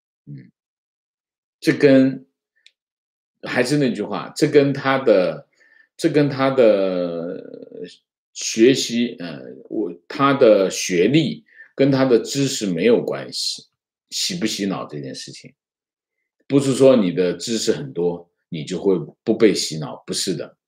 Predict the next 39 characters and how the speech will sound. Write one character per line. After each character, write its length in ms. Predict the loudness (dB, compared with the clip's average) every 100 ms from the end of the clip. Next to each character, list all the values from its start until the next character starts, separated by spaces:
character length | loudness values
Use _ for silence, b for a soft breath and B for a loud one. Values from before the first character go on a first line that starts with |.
| _ _ _ _ -10
一 100 | 0
样 320 | 0 0 -4
的。 160 | -10 _ _ _ _ _ _ _ _ _ _ _ _ _ b b
控 220 | 4 4
制 140 | 6 2
你 100 | 0
的 120 | -2
信 200 | 0 0
息 200 | 0 -6
源， 320 | -8 -10 -16 _ _ _ _ _ _ _
不 100 | -2
断 280 | 4 4 4
地 60 |
告 220 | 4 4 4
诉 180 | 0
你 100 | -8
一 220 | -8 -8 -4
个 100 | -4
结 240 | -6 -10
果， 280 | -10 -12 -8
单 280 | -4 -2 -2
一 80 | -4
的 120 | -6
信 240 | -8 -8
息 160 | -10 -10
结 220 | -10 -10
果。 280 | -10 -14 -16 _ _ _ _ _ _ _ _ _ _ _ _ _ _ _
时 200 | -10 -6
间 200 | -2 -2
一 60 | -2
下 220 | -2 -4
来， 240 | -4 -10 -8
没 140 | 0
有 120 | 0
人 160 | 0 -6
可 140 | -10
以 60 | -12
抵 180 | -14 -20
抗， 180 | -20